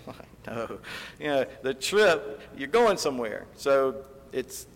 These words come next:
the, the, it's, the ride is not as bad if you know it's for a purpose. And then there's even greater purposes that are happening. We're not just in a destination from one place to another waiting to get there.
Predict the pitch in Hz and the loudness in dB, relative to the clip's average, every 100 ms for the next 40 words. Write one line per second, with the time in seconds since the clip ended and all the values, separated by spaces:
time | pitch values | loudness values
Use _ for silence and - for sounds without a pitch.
0 | 117 131 127 123 117 98 - - - 139 | -6 -4 -4 -4 -8 -10 -20 -20 -18 -16
1 | 135 - 76 - 139 - - 127 117 123 | -16 -16 -18 -16 -16 -16 -10 -8 -8 -2
2 | 151 165 170 170 151 131 147 147 131 160 | 2 4 4 4 2 0 0 0 2 4
3 | 151 147 147 147 123 - 127 139 139 - | 6 6 4 0 -10 -6 0 2 2 -2
4 | 123 120 - 143 - - - 123 127 131 | -4 -2 0 0 -2 -8 -8 -6 -4 -2
5 | 131 127 135 131 123 113 151 151 - 127 | -2 -2 -2 -4 -2 2 2 2 0 -4
6 | 110 107 113 117 110 120 120 120 117 120 | -4 -10 -6 -4 -4 -4 -4 -6 -4 -2
7 | 131 135 127 127 127 117 127 - 123 139 | -2 -2 -6 -6 -6 0 0 0 -2 -2
8 | 135 120 123 123 120 123 113 120 120 120 | -2 -8 -6 -6 -2 -4 -4 -6 -4 0
9 | 117 117 151 143 120 113 113 117 120 120 | 0 0 0 0 -6 -6 -4 -2 0 -2